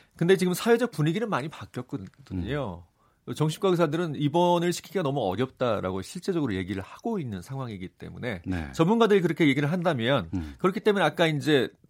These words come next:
Speaker 1: 누구나 들여다-, 들여다볼 수 있고 판단할 수 있는 그런 어떤 사법 입원을 만들자라고
Speaker 2: 어.
Speaker 1: 주장을 하고 있는 거죠.
Speaker 2: 예.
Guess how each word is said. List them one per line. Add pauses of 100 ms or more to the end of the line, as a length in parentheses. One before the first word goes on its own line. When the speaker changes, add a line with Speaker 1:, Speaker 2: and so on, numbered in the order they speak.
(240)
Speaker 1:
누구나
들여다-, (160)
들여다볼
수
있고
판단할
수
있는 (300)
그런
어떤
사법
입원을
만들자라고
Speaker 2:
어.
Speaker 1:
주장을
하고
있는
거죠. (100)
Speaker 2:
예.